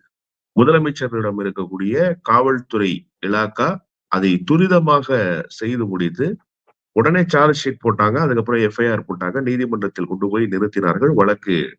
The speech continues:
ட்ரையலுக்கு வந்தது. ஆனா, இந்த அரசின் மீது ஏதாவது குறை சொல்லிவிட முடியாதா என்று நினைக்கக்கூடியவர்கள் இருக்கிறார்கள் அல்லவா? அவர்கள் கடந்த காலத்தில் எந்த அணுகுமுறையை கையில் எடுத்தார்கள், இப்போது என்ன அணுகுமுறையை கையில் எடுத்திருக்கிறார்கள் என்பதை நாம் பார்க்க வேண்டியிருக்கிறது. அண்ணாமலையினுடைய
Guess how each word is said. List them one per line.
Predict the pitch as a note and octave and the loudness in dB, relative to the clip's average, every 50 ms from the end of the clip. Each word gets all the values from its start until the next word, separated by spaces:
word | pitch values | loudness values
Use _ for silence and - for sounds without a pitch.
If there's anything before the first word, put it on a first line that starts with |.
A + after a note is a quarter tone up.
| _ - F2+ | _ 0 2
ட்ரையலுக்கு | F#2 G2 G2 F#2+ - - | 4 4 4 2 2 0
வந்தது. | D#2 D2 D2 C#2 B1 - - - _ _ _ _ _ _ _ _ _ _ | 0 0 0 -2 -2 -2 -6 -10 _ _ _ _ _ _ _ _ _ _
ஆனா, | - - C3 D#3+ D#3 A#2+ G2 A2 D3+ G#3+ - _ _ _ _ _ _ _ _ | 0 0 2 2 4 2 2 2 0 -4 -8 _ _ _ _ _ _ _ _
இந்த | - A#2 C3 C#3 C3 A#2 | 0 2 4 6 6 6
அரசின் | A#2+ C#3 F3+ G3+ G3 - A3 G#3 G3+ | 6 6 4 2 2 0 0 0 0
மீது | G3 F#3+ F#3 F3+ F3+ | 0 0 0 0 0
ஏதாவது | D#3 C#3+ D3+ D#3+ E3 E3+ F3+ F3 E3+ E3+ | 0 2 2 4 4 4 2 0 -2 -2
குறை | - D#3 E3+ F#3 | -2 0 0 0
சொல்லிவிட | F3 - F3 E3 D#3+ D3+ D3+ C#3 C3+ C3 C3 | 0 0 -2 0 0 0 0 0 -2 -2 -2
முடியாதா | C3+ C#3+ D#3 D3+ D3 D3 C#3+ D3 D#3 D#3+ D3+ | -2 0 2 2 2 2 2 2 2 4 2
என்று | C#3 C3+ C#3 C#3+ C3 | 2 0 -2 -4 -4
நினைக்கக்கூடியவர்கள் | A#2+ B2 C#3 D#3+ D#3+ D#3+ D#3+ D3+ D3+ C#3 C3 B2+ B2 A#2+ A#2+ A#2+ A#2 A#2+ A2+ | -2 0 0 0 0 0 0 -2 -2 -2 -2 -2 0 0 2 2 2 2 2
இருக்கிறார்கள் | A2 A2+ A2+ A2+ A2 G#2 G2 G2 F#2+ F2 E2+ | 0 -2 -4 -4 -4 -4 -4 -4 -4 -4 -4
அல்லவா? | E2 D#2+ D#2 E2 F#2+ G#2 F#2+ D#2 D2 - _ _ | -4 -4 -2 0 0 0 0 -2 -4 -8 _ _
அவர்கள் | _ - - A#2 C#3+ D#3 E3 D#3+ F3+ F3+ | _ -4 0 2 2 4 4 4 4 4
கடந்த | F3+ - B2 B2 E3+ F#3+ F#3+ F#3+ | 2 0 0 0 0 0 0 0
காலத்தில் | E3+ F3 F#3 F#3 F3+ F3+ - E3+ D3+ | 2 2 2 0 0 -2 -2 -2 0
எந்த | C3 B2 C#3 D#3 E3 | 0 -2 -2 0 -2
அணுகுமுறையை | D3 C#3 C#3 C3 C3+ C#3 C3 B2+ B2+ B2+ A#2+ A2+ | 0 0 -2 -2 -2 -2 -2 -2 -2 -2 -2 -2
கையில் | A2 - A2 A#2 A#2+ A#2 | -2 -2 -2 -2 0 -2
எடுத்தார்கள், | A2+ G#2+ G#2+ G#2 - G#2 G#2+ A2+ C3+ C3+ | -2 -2 -4 -2 -2 -2 -2 0 -2 -2
இப்போது | A2+ G#2+ G#2+ - C3+ C#3 B2+ A#2+ | -2 -4 -2 -2 -2 0 0 -2
என்ன | A#2 B2 B2+ | -4 -4 -4
அணுகுமுறையை | A#2 A#2 A2+ A2 A2+ A2 A2 G2+ G#2+ A2 A#2 | -4 -4 -6 -6 -6 -6 -6 -6 -4 -6 -6
கையில் | - G2+ G#2 G#2 G2+ | -4 -4 -4 -2 -2
எடுத்திருக்கிறார்கள் | G2 F2+ F#2+ - F2 E2 E2 E2+ E2+ E2+ E2 E2+ F2+ | -4 -6 -8 -10 -12 -12 -8 -6 -4 -4 -4 -4 -4
என்பதை | F2+ F2 E2 D#2+ E2 F2 A2 A2+ | -4 -4 -4 -4 -2 -2 -2 -2
நாம் | G#2 E2 D#2+ _ | -2 -6 -8 _
பார்க்க | - E2+ E2+ D#2+ - E2+ | -6 -6 -6 -4 0 2
வேண்டியிருக்கிறது. | D#2+ E2 D#2+ D#2+ D#2+ D#2+ - - D2+ D#2 D2+ - - _ _ - _ _ _ _ _ _ _ - - D2+ | 2 2 4 2 0 0 0 0 2 2 2 2 0 _ _ -20 _ _ _ _ _ _ _ -4 0 2
அண்ணாமலையினுடைய | F#2 A2+ C#3 D#3 D#3 D#3 D3+ D3+ D3+ C#3+ C#3+ C#3+ D3+ D3+ | 4 4 4 4 4 2 2 2 2 0 0 0 0 0